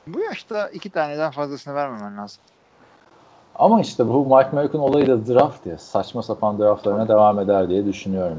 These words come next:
Speaker 2: yani Raiders'ın.
Speaker 1: Eder de kaç sene oldu bir Q B draft etmediler.
Speaker 2: Etmediler de yani. Ya bu Q B'yi geç, adamların aldığı receiver Henry Ruggs en kötüsü çıktı belki de yani aralarında.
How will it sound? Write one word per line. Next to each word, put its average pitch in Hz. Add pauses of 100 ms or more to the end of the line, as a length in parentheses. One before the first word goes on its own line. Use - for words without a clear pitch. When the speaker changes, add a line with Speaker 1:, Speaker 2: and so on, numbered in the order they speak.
Speaker 2:
yani 76
Raiders'ın. 87 (480)
Speaker 1:
Eder 143
de 160
kaç -
sene 175
oldu 175
bir 180
Q 175
B 185
draft 147
etmediler. 107 (960)
Speaker 2:
Etmediler 113
de 95
yani. - (360)
Ya 117
bu 139
Q 113
B'yi 160
geç, 127
adamların 131
aldığı 123
receiver 120
Henry 113
Ruggs 113 (400)
en 139
kötüsü 131
çıktı -
belki 80
de 78
yani 76
aralarında. 73